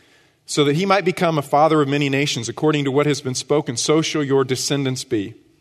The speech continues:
Without becoming weak in faith, he contemplated his own body, now as good as dead,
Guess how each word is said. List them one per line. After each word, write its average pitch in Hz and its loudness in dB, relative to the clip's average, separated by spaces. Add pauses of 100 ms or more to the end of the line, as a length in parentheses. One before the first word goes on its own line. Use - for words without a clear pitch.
(840)
Without 165 2
becoming 170 0
weak 180 0
in 147 -2
faith, 208 0
he 151 -6
contemplated 151 -2
his 139 -2
own 156 -2
body, 156 4
now 139 0
as 147 0
good 160 0
as 135 -2
dead, 117 0